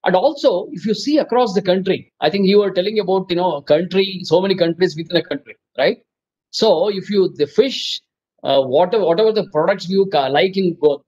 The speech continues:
Kerala may not be released in, uh, Ra-, Rajasthan or in Orissa.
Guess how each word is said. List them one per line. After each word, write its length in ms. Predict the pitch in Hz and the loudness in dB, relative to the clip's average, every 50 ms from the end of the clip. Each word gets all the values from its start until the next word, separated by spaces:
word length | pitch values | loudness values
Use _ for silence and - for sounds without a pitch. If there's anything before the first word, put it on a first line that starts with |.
| _ _ 143 | _ _ 2
Kerala 400 | 156 180 196 208 208 170 135 127 | 2 4 2 0 -2 -4 -4 -4
may 80 | 160 | -2
not 240 | 180 214 214 202 190 | 0 0 0 0 0
be 80 | 208 170 | 0 0
released 320 | 175 190 208 208 180 156 | 0 0 0 -2 -2 0
in, 220 | 190 190 190 180 | 0 2 2 2
uh, 240 | 170 160 151 147 139 135 | 2 2 2 0 0 0
Ra-, 160 | 135 135 131 | 0 0 2
Rajasthan 480 | 143 151 151 175 165 160 - 165 156 135 - _ - | 2 2 2 0 0 0 -2 -2 -2 -2 -4 _ 0
or 160 | 156 175 196 | 2 2 2
in 240 | 190 190 180 170 - - | 2 0 -4 -4 -2 2
Orissa. 360 | 156 170 190 185 185 135 113 | 2 2 2 2 -2 -6 -12